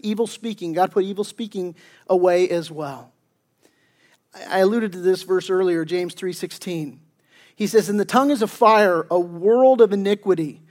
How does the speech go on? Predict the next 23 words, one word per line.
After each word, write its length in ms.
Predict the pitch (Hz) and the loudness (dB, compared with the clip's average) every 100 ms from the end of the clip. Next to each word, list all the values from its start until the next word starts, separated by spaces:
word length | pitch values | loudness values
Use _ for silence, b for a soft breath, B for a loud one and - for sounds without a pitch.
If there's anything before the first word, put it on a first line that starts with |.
| b - | b -12
The 60 | |
tongue 300 | 185 247 277 | 2 4 6
is 220 | 277 202 - | 6 4 2
so 280 | 247 254 | 4 4
set 400 | 277 - 262 247 | 2 2 4 4
among 320 | 220 214 220 220 | 2 0 0 0
our 180 | 202 | -2
members 460 | 196 202 226 214 196 | 0 0 0 0 0
that 140 | 202 185 | 0 0
it 140 | 180 | -2
defiles 520 | 180 - 214 247 262 | -4 2 6 8 6
the 120 | 233 | 4
whole 180 | 185 262 | 6 6
body 480 | 208 262 240 202 185 B B | 8 6 6 4 0 B B
and 160 | - 196 | -8 -6
sets 400 | - 262 277 - | 2 6 6 6
on 160 | 247 220 | 2 2
fire 380 | 254 240 226 | 6 6 6
the 100 | 185 | 2
course 400 | 185 - 226 226 | -4 4 4 4
of 140 | 220 185 | -2 -2
nature, 420 | 208 208 196 190 | 0 0 -2 -2
and 360 | 202 196 202 | 0 0 0